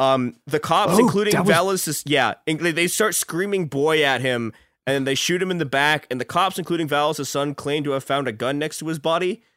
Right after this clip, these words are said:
Speaker 1: Um, in, in, in, in a completely unrelated story, U S Special Forces units in Afghanistan routinely carried A K forty-sevens in the combat zone so they could drop them next to the body of people
Speaker 2: <laughs>
Speaker 1: they
Speaker 2: Drop
Speaker 1: killed in order
Speaker 2: guns.
Speaker 1: to declare them insurgents. This has no relation to the previous story at all. I am simply relaying facts.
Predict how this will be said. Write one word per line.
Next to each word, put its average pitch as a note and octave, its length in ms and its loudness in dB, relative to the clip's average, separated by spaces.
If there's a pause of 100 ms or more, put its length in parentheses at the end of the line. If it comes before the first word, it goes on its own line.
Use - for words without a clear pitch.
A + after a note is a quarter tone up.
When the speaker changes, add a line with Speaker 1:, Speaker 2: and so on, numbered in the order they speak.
(440)
Speaker 1:
Um, C3 220 0
in, D#3+ 120 0
in, F#3 360 0
in, G#3 100 2
in G#3 140 0
a G3 60 0
completely A#3 400 -4
unrelated C#3+ 480 0
story, A2+ 320 -4
U D3+ 180 -4
S F#3+ 80 -4
Special D3 300 -4
Forces C3 340 -6
units A2+ 240 -4
in G#2+ 60 -6
Afghanistan A2+ 560 -4
routinely A#2+ 420 -8
carried A2+ 300 -2
A G#2 100 -4
K G#2+ 120 -8
forty-sevens G#2 600 -8
in D#2+ 60 -16
the E2 100 -10
combat C#3 420 -2
zone A2+ 280 -2
so G2+ 100 -6
they G2 60 -6
could G2 120 -6
drop B2 220 -2
them G#2 80 -10
next G#2+ 200 -4
to A2 60 -14
the G2+ 60 -6
body G#2 300 0
of F#2 100 -2
people A#2 220 0
Speaker 2:
<laughs> - 40 -2
Speaker 1:
they G2+ 60 -2
Speaker 2:
Drop B2+ 140 4
Speaker 1:
killed A#2 160 0
in A2+ 60 0
order A2+ 160 2
Speaker 2:
guns. G#2+ 100 -2
Speaker 1:
to A2 60 -2
declare A#2 280 0
them G#2+ 160 -2
insurgents. C3+ 480 0 (300)
This E3+ 160 2
has E3+ 160 4
no G#3+ 160 6
relation F3+ 400 4
to D3+ 80 0
the A#2+ 80 -2
previous C#3+ 360 0
story B2+ 320 2
at B2 60 4
all. C3 240 4
I A#2+ 60 4
am A2 120 0
simply C3 300 -2
relaying A#2+ 460 0
facts. - 560 0